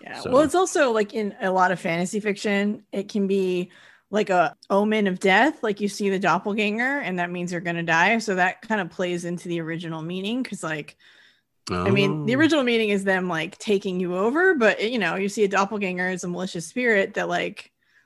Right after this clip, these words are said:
Speaker 1: could mean that you're gonna die, which if someone takes you over, you're kind of dead,
Speaker 2: Yeah, because
Speaker 1: so.
Speaker 2: your spirit basically is evicted. So yeah, in a way you do die,
Speaker 1: Yeah.
Speaker 2: so.
Speaker 1: So, and that's, that's a common trope in a lot of, like, urban fantasy and fantasy fiction, like, that a doppelganger means,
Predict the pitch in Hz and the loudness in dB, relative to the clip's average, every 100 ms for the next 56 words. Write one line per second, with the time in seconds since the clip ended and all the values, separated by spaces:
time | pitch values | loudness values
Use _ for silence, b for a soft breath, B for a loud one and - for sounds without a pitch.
0 | _ _ _ _ _ - - 196 190 185 | _ _ _ _ _ -4 0 0 0 -4
1 | 175 170 180 190 180 254 302 233 214 202 | -4 -4 -4 -4 -2 2 4 6 4 0
2 | 190 196 190 190 190 175 190 208 196 165 | -4 -4 -2 -2 -2 -4 -2 0 0 -2
3 | 165 165 170 165 156 160 175 _ _ - | -2 -6 -10 -10 -8 -10 -14 _ _ -8
4 | 170 165 135 135 113 107 107 101 - 104 | -4 -4 2 4 6 4 4 2 2 4
5 | 90 80 90 92 85 85 123 85 - 92 | 4 2 -4 -6 -4 -2 -4 -4 -4 -2
6 | 87 98 92 90 85 - 113 208 196 147 | 0 0 0 -4 -8 -8 -6 -4 -4 -4
7 | 123 175 - - - 185 180 160 196 220 | -10 -10 -10 -8 -2 -2 -2 -4 0 4
8 | 226 226 240 220 208 208 190 180 170 165 | 4 2 -2 -2 -6 -4 -4 -2 -2 -4
9 | 165 170 b b b b - - 180 175 | -6 -8 b b b b -10 -2 0 0
10 | 180 175 156 156 180 151 147 151 165 160 | -2 -2 -2 -4 -6 -8 -8 -10 -8 -8
11 | 151 160 165 165 151 156 143 147 151 151 | -6 -8 -8 -8 -10 -10 -10 -10 -12 -12
12 | 165 - 156 165 165 165 - 160 160 156 | -14 -12 -12 -12 -12 -14 -14 -16 -12 -12
13 | - 160 151 139 147 160 160 | -12 -12 -12 -10 -10 -10 -12